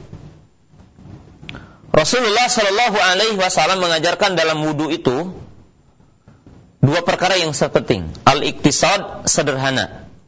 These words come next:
Sederhana dalam jumlah air, ya.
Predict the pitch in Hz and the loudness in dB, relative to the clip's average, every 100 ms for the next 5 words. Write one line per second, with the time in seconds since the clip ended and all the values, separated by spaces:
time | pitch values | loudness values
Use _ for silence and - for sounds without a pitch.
0 | _ _ _ _ - - - - - - | _ _ _ _ -20 -20 -20 -20 -12 -4
1 | 147 143 139 143 160 147 131 131 135 135 | 0 0 0 0 0 0 0 -2 -2 -2
2 | 127 120 117 120 110 101 101 | -2 -2 -2 -2 -4 -6 -8